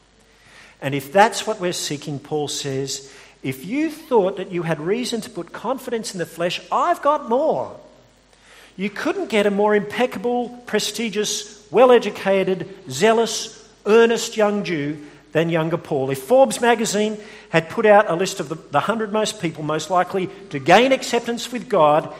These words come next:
he is the front page boy. "I had it all," says Paul, "but now, whatever was to my profit, I consider loss for the sake of Christ." It counts as nothing. Too strong, not strong enough. He says,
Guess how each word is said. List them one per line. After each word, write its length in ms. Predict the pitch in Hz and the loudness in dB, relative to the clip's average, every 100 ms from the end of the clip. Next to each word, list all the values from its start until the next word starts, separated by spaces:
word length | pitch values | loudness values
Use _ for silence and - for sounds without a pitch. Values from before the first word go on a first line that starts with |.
| - - | -18 -4
he 220 | 190 214 | 0 0
is 160 | 196 - | -2 -4
the 100 | 143 | -8
front 460 | - 220 254 247 - - - | -4 4 4 4 -8 -20 -4
page 640 | - 196 190 185 170 - - - - | 6 8 8 2 -2 -8 -12 -20 -8
boy. 500 | 120 160 127 107 87 - - _ _ | 0 2 2 0 -8 -16 -20 _ _
"I 220 | 165 214 | 10 12
had 240 | 220 220 240 | 12 10 10
it 100 | 240 | 10
all," 440 | 226 156 113 95 | 8 6 2 -6
says 260 | - 127 113 | -6 -6 -6
Paul, 360 | - 143 113 110 | -8 -8 -8 4
"but 320 | 170 123 - | 4 4 0
now, 360 | 170 170 113 101 - - - | -2 0 -2 -6 -14 -20 -12
whatever 340 | 123 147 208 233 | 0 4 4 2
was 140 | 226 | -2
to 60 | 214 | 0
my 160 | 226 | -2
profit, 460 | 220 - 147 - 147 - - _ _ _ _ | 0 0 0 0 -8 -12 -20 _ _ _ _
I 160 | - 160 | -6 -6
consider 600 | 165 156 - 160 156 165 - | -6 -10 -8 -6 -4 -6 -8
loss 760 | 120 131 123 - - - - - _ | -8 -6 -6 -8 -10 -10 -16 -20 _
for 120 | 127 | -12
the 100 | 120 | -10
sake 340 | - 139 127 135 | -8 -8 -8 -10
of 80 | |
Christ." 380 | - 110 104 - | -14 -12 -12 -14
It 60 | - | -10
counts 300 | 156 156 - | -8 -8 -10
as 160 | 120 | -10
nothing. 420 | 120 123 123 113 95 - | -6 -6 -6 -12 -18 -14
Too 160 | 196 | -12
strong, 360 | 180 - 156 202 | -10 -10 -10 -8
not 160 | 160 160 | -10 -10
strong 240 | - 143 | -10 -10
enough. 380 | 120 107 95 - _ _ _ _ _ _ _ _ _ _ _ - | -10 -12 -16 -20 _ _ _ _ _ _ _ _ _ _ _ -8
He 140 | 196 | -6
says, 360 | 196 151 139 | -4 -2 -4